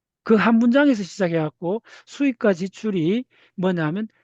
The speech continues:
지출을 나중에 뭐라 그러냐면, 어,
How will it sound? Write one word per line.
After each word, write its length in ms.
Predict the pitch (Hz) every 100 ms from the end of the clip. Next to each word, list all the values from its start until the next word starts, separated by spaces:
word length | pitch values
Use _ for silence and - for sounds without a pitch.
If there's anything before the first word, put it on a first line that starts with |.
| _
지출을 460 | - 254 - 285 220
나중에 360 | 180 190 214
뭐라 280 | 175 196 190
그러냐면, 720 | 160 151 143 139 131 160 220 233 _ _ _
어, 720 | 135 127 120 120 117 113 110